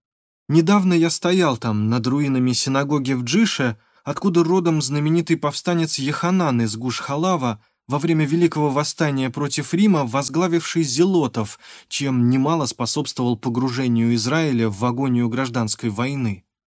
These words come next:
И зашла у нас с Петькой Каифой однажды речь о непостижимом разрыве между современностью и теми временами, когда не было ни айфонов, ни киндлов, ни сверхточного оружия,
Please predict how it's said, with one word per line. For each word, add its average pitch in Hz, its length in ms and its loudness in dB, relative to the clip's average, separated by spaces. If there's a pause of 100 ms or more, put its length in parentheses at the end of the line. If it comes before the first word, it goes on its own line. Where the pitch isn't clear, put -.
(460)
И 247 40 -2
зашла 220 340 2
у 208 100 4
нас 160 180 0
с - 80 -2
Петькой 170 400 -2
Каифой 156 580 0
однажды 139 720 0
речь 180 300 0
о 143 140 -2
непостижимом 143 920 -2
разрыве 135 640 0 (360)
между 175 260 2
современностью 147 1080 2 (240)
и 165 100 -2
теми 156 320 2
временами, 143 720 2 (180)
когда 175 280 -2
не 196 240 6
было 135 160 2
ни 127 180 2
айфонов, 147 640 0
ни 131 160 -4
киндлов, 143 640 0 (240)
ни 175 140 4
сверхточного 165 920 0
оружия, 117 500 0